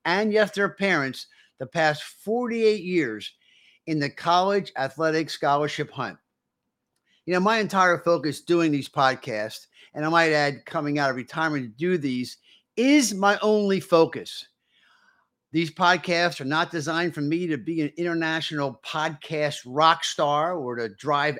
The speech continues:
ad dollars to it, is to drive the N C double A out of business in its truest form of a cartel. And today, I add another C to the N C double A, and that is control.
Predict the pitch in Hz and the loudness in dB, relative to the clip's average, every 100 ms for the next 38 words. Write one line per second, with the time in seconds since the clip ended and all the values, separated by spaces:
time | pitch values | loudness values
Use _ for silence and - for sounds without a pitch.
0 | - 147 160 156 135 120 117 107 - 131 | -2 0 0 0 0 2 0 -6 -10 -8
1 | 120 156 - _ _ _ _ - 208 214 | -4 -6 -8 _ _ _ _ -6 -2 -2
2 | 214 214 156 190 196 208 220 233 180 175 | 0 -4 0 4 6 6 2 0 0 -2
3 | 165 196 208 - 220 175 180 165 175 160 | 0 -2 -2 -2 -2 2 2 2 2 2
4 | 147 156 - - 156 190 202 - - 170 | 2 0 -6 0 2 4 2 -4 -4 -2
5 | 139 139 175 156 139 127 120 _ 202 220 | -2 2 2 2 -4 -6 -8 _ -2 4
6 | 220 151 - - 208 220 233 226 - - | 4 2 -8 -6 0 2 2 -2 -6 -12
7 | _ _ _ - 190 196 170 147 147 151 | _ _ _ -10 0 2 4 2 0 -2
8 | 156 - 160 151 151 113 85 - _ _ | -4 2 0 2 -2 -2 -4 -12 _ _
9 | _ - _ - 170 180 180 175 208 156 | _ -20 _ -2 0 0 0 4 4 2
10 | 135 139 - _ _ 143 156 156 151 147 | -2 -6 -12 _ _ 0 2 0 0 0
11 | 160 196 233 226 208 _ - - - 254 | 2 4 4 4 2 _ -4 0 2 0
12 | 190 147 139 127 - 160 156 160 165 175 | 0 -2 -4 -10 -6 0 2 0 -2 -4
13 | 147 147 139 143 151 185 190 - _ - | 0 0 2 2 2 0 -4 -10 _ -6
14 | 151 147 143 151 - 143 135 147 113 80 | 0 0 2 -2 -4 -10 -8 -4 -6 -6